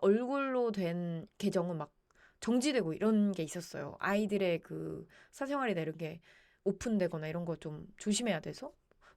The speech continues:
정확한 내용은 모르지만. 아무튼 그래서 부모 아이를 이렇게 보여주시던 부모님들이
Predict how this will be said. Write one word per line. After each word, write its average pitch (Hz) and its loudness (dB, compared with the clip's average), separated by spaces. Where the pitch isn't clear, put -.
정확한 202 -2
내용은 196 2
모르지만. 160 -12
아무튼 185 -2
그래서 214 0
부모 247 4
아이를 277 2
이렇게 180 0
보여주시던 180 2
부모님들이 202 0